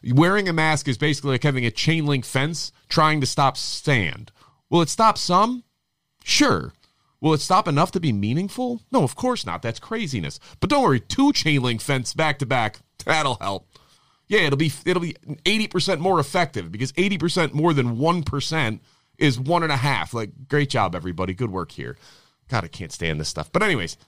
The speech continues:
back to Cuomo. So this guy's actively covering it up.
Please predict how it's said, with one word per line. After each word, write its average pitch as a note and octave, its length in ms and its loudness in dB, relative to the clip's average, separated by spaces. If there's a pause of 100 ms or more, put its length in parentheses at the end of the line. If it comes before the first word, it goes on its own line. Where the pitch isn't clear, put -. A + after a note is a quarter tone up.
(120)
back D#3+ 160 2
to - 80 -12
Cuomo. F#2+ 400 -2 (340)
So - 120 -4
this G#3+ 100 0
guy's F#3+ 180 0
actively G3 400 2
covering D#3+ 420 2
it F3 60 -2
up. A#3+ 260 -2